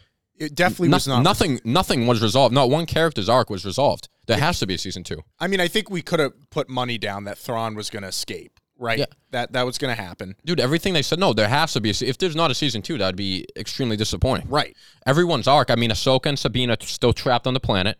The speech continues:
Speaker 1: Yep. They
Speaker 2: The
Speaker 1: just switch places with Ezra.
Speaker 2: Yeah, literally, they're
Speaker 1: <laughs>
Speaker 2: still trapped. Thrawn's, like, now he's released.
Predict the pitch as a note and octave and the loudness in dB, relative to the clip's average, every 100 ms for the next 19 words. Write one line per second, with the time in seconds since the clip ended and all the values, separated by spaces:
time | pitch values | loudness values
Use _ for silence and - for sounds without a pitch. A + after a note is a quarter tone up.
0 | - G2+ F#2+ _ _ _ - B2 C3 - | -10 -12 -12 _ _ _ -14 -6 -4 -2
1 | - B2+ - - A#2 A#2+ G#2 F#2+ F#2 G#2+ | -4 -6 -10 -6 -6 -6 -8 -10 -8 -2
2 | D#3+ D#3 F3+ A#2+ F#2 B2 - D3+ D3 A#2+ | 2 4 6 4 4 2 4 6 6 6
3 | A2+ C3+ - _ - - B2 B2 C3+ C3+ | 4 4 -4 _ -10 2 6 6 6 4
4 | C3 A#2+ - A2+ A#2+ A2 A#2+ A2+ G#2 G#2+ | 2 2 2 2 2 2 0 0 2 2
5 | B2+ - | 0 -6